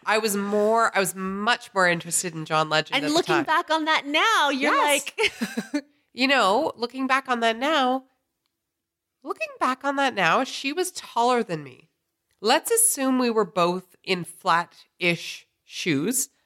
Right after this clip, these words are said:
Speaker 1: because if she's gonna stand on the red carpet all night, she's not gonna walk in in heels at nine in the morning.
Speaker 2: Mm-hmm.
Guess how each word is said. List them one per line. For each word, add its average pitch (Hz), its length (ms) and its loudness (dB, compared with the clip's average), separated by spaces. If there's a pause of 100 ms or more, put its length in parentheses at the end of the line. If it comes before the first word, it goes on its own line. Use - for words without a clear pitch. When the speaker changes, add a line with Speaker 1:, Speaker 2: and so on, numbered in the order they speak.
(140)
Speaker 1:
because 160 600 0
if 160 100 -16
she's 185 240 -6
gonna 170 180 -8
stand 175 380 2
on 165 80 0
the 151 80 -4
red 151 240 0
carpet 165 300 -2
all 147 120 2
night, 147 240 -2
she's - 180 -14
not 165 180 0
gonna 160 120 -2
walk 156 380 0
in 160 180 0
in 143 140 -4
heels 143 520 0
at 135 200 -2
nine 151 260 -2
in 143 120 -8
the 143 40 -8
morning. 156 380 -2
Speaker 2:
Mm-hmm. 214 300 2